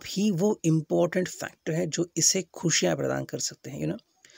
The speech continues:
अगर ये सच में आपके बारे में सोच रहा है, तो भले ये बिलियनियर है, मिलियनियर है, करोड़पति हैं, ठीक है, या लखपति हैं, ये सब कुछ छोड़ छाड़ के आपकी तरफ आ सकता है,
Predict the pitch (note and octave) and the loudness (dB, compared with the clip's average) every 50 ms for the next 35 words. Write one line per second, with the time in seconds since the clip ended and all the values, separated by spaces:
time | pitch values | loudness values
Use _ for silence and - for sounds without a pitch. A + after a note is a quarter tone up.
0 | - - - - - - G3 A3 B3 C4 B3+ - - - A3+ A3+ - - B3+ C4 | -20 -20 -20 -6 0 6 8 10 10 10 8 6 4 2 4 4 6 6 6 4
1 | C4 G#3+ A3 G#3+ - - - G#3+ G#3 G3+ F#3+ G3 G3+ F#3 - F3+ E3 E3 - E3 | 4 4 0 -2 -2 -4 0 4 4 4 4 4 0 0 2 2 2 2 2 2
2 | E3 E3 E3 F3 F3 E3 - F3 C#3+ - C#3+ D3+ F3 F3 F3+ F#3 F#3 F#3 - - | 2 2 2 0 0 0 0 0 0 0 0 2 4 4 4 4 4 2 0 -2
3 | _ _ - C#3+ B2 B2+ C#3+ C#3+ D3+ D#3 E3 E3 E3+ D#3+ E3 D#3+ E3+ E3 - _ | _ _ -12 -10 -4 0 2 4 4 4 4 4 2 2 0 -4 -4 -6 -10 _
4 | _ _ _ _ _ _ _ - - - _ _ _ - D3 C#3+ D3 C#3+ D3+ D3+ | _ _ _ _ _ _ _ -20 -20 -20 _ _ _ -2 2 4 6 6 6 4
5 | D3+ D3 D3 C#3 D3 D3+ D3 - _ - - B2+ B2+ C3 C3 - D3+ - - C#3 | 4 2 0 -2 -4 -6 -8 -10 _ -6 -2 0 0 0 0 0 -4 -4 -4 -6
6 | C3 C3+ C#3+ C#3 - _ _ _ _ _ _ - D3 - - B2+ C3 C3 B2+ - | -8 -8 -10 -12 -16 _ _ _ _ _ _ -8 -8 -6 -6 -4 -2 -2 -2 -4
7 | - - _ _ - _ _ _ - A#2+ C3+ C3+ - - C#3 B2 - C#3 C3+ C#3+ | -6 -10 _ _ -20 _ _ _ -2 0 0 0 0 -4 -8 -6 -6 -8 -8 -10
8 | - _ _ _ _ - - - - _ - F3 D#3 - F3+ E3 - - G3 F3+ | -14 _ _ _ _ -20 -20 -20 -20 _ -4 -2 0 0 0 -2 0 0 -2 0
9 | - - - - D#3+ D#3+ - D3+ D3+ - - B2 - - C#3+ C3+ C#3+ C#3+ C3+ - | 0 0 2 2 2 2 0 -2 -2 -2 -2 -2 -2 -4 -8 -8 -6 -8 -8 -8
10 | - B2 - - - - - C#3+ B2+ - | -6 -6 -6 -6 -6 -10 -14 -14 -14 -14